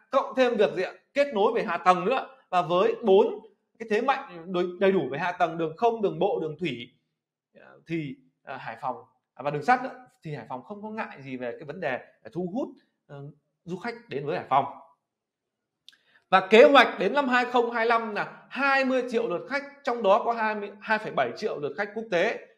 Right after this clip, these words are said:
Năm hai không ba mươi là ba mươi lăm triệu lượt khách, trong đó thì có năm phẩy tám triệu lượt khách quốc tế. Và sẽ tạo ra từ hai mươi ba cho đến hai mươi lăm nghìn việc làm trực tiếp trong lĩnh vực bất động sản và rất nhiều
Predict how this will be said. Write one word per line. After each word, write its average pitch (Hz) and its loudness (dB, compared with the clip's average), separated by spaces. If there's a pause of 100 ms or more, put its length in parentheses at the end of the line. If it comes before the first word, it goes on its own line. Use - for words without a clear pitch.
(120)
Năm 226 -4
hai 254 2
không 240 0
ba 226 2
mươi 226 2
là 175 -2
ba 202 2
mươi 214 -2
lăm 208 -4
triệu 160 -6
lượt 147 -6
khách, 240 -4 (280)
trong 220 -6
đó 175 0
thì 202 -10
có 156 -6
năm 202 -4 (120)
phẩy 123 -12 (180)
tám 139 -4
triệu - -8
lượt 139 -10
khách 190 -8
quốc 208 -8
tế. 214 0 (420)
Và 180 0
sẽ 226 -6
tạo 214 2
ra 202 -2
từ 175 -4
hai 175 -6
mươi 190 -6
ba 196 0
cho 180 -8
đến 175 -8
hai 208 -8
mươi 208 -8
lăm 226 -6
nghìn 170 -6 (180)
việc 147 -6
làm 139 -4 (160)
trực - -6
tiếp 233 2 (160)
trong 170 -4
lĩnh 165 -14
vực 156 -8 (160)
bất 202 -6
động - -10
sản 135 -10 (280)
và 147 0
rất 254 -2
nhiều 180 0